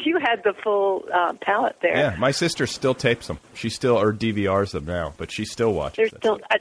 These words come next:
Speaker 1: are they still on? They're, I didn't even think they were still on television.
Speaker 2: Yeah, I mean, I don't know, but I remember, like, not too long ago, she was still watching it and, like,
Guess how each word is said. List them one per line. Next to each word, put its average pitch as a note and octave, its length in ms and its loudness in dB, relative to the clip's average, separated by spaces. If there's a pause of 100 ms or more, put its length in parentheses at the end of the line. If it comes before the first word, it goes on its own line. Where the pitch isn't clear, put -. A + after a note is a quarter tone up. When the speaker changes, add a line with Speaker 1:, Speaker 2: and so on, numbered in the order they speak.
(120)
Speaker 1:
are A3 100 2
they G#3 200 0
still G#3 160 2
on? A3 320 2
They're, F#3+ 140 -2 (100)
I G3+ 100 2
didn't G3+ 180 0
even F#3+ 180 -2
think F#3+ 160 -4
they F#3+ 60 2
were F#3 100 0
still F#3+ 200 0
on G3 180 -2
television. F3 460 -6
Speaker 2:
Yeah, B2+ 220 2
I B2+ 60 2
mean, B2 240 0
I B2+ 140 0
don't A#2+ 140 2
know, A2 240 2
but F#2 120 -2
I G2+ 40 2
remember, A2 520 2
like, G2 200 -2
not G#2 260 0
too A2+ 160 -4
long G#2 280 0
ago, D#2 280 -4
she E2 180 -8
was F2 120 -6
still G2+ 300 0
watching F2 440 2
it D#2+ 160 0
and, D#2+ 100 -4
like, D#2+ 180 -4